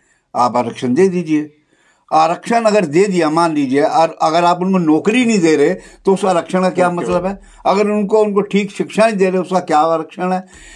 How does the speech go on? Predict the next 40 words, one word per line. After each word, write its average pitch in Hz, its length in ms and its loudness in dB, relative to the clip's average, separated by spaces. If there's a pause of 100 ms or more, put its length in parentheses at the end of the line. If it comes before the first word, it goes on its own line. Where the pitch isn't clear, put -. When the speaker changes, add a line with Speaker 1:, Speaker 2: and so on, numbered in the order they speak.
(160)
Speaker 1:
ये 202 320 4
एक 196 120 -2
लगता 185 280 -2
है 185 120 -2
कई 170 120 2
बार 185 160 0
ये 185 120 2
लॉलीपॉप 160 520 0
दिया 143 200 2
जा 139 160 0
रहा 156 100 0
है 156 60 2
उन 143 80 -2
जातियों 131 400 2
को 170 180 -2 (400)
कि 190 60 2
देखिए, 214 280 2
हमने 180 220 -2
आपको 165 800 0
कैटेगराइज 156 640 0
कर 156 160 -4
दिया, 165 160 -2
जैसे 165 220 0
पहाड़ियों 160 500 0
को 156 140 -4
किया, 151 360 2 (480)
क-, 160 40 0
हो 156 240 0
जाएगा, 196 260 2
पहाड़ियों 175 360 0
का 180 100 2
एक 175 260 -4 (240)
अनाउंसमेंट 196 420 2
भर 180 180 0
होना 175 240 -2
है, 190 80 -6 (320)
गुज्जर 165 340 0
को 196 160 -2
कर 180 180 -2
दिया। 175 380 2